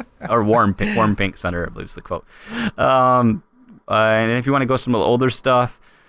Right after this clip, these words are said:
um, I love, I, I wanna say it's Return of the Pink Panther with Peter Sellers.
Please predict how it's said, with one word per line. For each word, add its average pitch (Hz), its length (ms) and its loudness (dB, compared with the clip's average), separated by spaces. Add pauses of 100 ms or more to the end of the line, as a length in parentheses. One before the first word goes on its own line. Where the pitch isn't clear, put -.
(220)
um, 95 840 2 (680)
I 98 160 -2
love, 104 540 2
I, - 300 -8 (120)
I 107 100 0
wanna 127 340 2
say 123 300 0
it's 95 440 -4
Return 110 580 0
of 123 100 0
the 120 60 -4
Pink 127 300 -4
Panther 127 560 0 (300)
with 120 160 -4
Peter 127 240 0
Sellers. 131 500 0